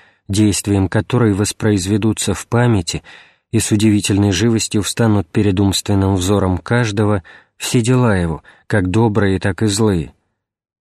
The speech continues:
Так что знание осудит или оправдает совесть — и таким образом будут судимы совместно все и каждый. Эта божественная сила, очевидно, и получила название книги.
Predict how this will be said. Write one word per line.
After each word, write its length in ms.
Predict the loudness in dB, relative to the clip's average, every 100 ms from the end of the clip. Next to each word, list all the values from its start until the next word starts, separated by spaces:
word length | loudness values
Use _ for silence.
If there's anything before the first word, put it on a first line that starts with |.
| _ _ -4
Так 180 | -2 -2
что 300 | -2 0 0
знание 640 | 2 2 2 2 2 0
осудит 540 | -2 -2 -2 -2 -2 0
или 100 | 0
оправдает 800 | 0 0 0 0 0 0 -2 -4
совесть — 560 | -2 0 0 -4 -10 _ _ _ _ _
и 80 | -2
таким 340 | -2 0 2
образом 500 | 2 2 0 2 2
будут 320 | 2 0 -2 -2
судимы 680 | -2 0 2 2 2 0 -6
совместно 760 | -6 0 2 2 0 -2 -4
все 400 | -4 -4 0 0
и 80 | 0
каждый. 600 | -2 -2 -2 -2 -6 -12 _ _ _ _ _ _ _ _ _ _ _ _ _ -6
Эта 220 | -2 0
божественная 920 | 2 2 2 0 0 0 2 0 -2
сила, 480 | -2 0 0 0 -6 -20 _ -6
очевидно, 600 | -4 0 0 2 2 0
и 40 |
получила 560 | 0 0 0 0 0 2
название 600 | 0 0 0 0 0 -2
книги. 580 | -2 0 2 0 -6